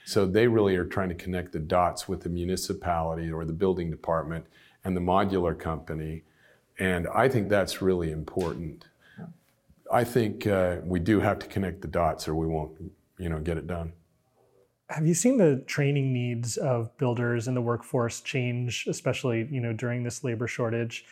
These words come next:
Speaker 2: And do you see some of the, the student initiatives you guys have worked on as a solution to that, or is, you know, a lot more still needed?
Speaker 1: I think we still need to do a lot more training to help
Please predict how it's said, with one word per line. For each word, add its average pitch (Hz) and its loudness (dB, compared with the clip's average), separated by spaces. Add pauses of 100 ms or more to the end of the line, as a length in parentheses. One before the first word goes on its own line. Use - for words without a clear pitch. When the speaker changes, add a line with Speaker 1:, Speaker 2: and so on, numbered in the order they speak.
(320)
Speaker 2:
And 131 0 (260)
do 135 2
you 123 4
see 123 0
some 143 0
of 123 0
the, 117 0
the 131 -4
student 127 0
initiatives 120 -2
you 123 -2
guys 123 0
have 120 -6
worked 120 -4
on 120 0
as 117 -4
a 117 -2
solution 131 -2
to 123 -2
that, 123 2
or 120 0
is, 113 -4
you 156 -6
know, 113 -4
a 113 -4
lot 117 0
more 113 -4
still - -8
needed? 117 -4 (1160)
Speaker 1:
I 117 4
think 117 4
we 107 6
still 107 2
need 92 2
to 87 -4
do 87 4
a 85 4
lot 87 2
more 87 -2
training 82 -4
to 78 -6
help 85 -4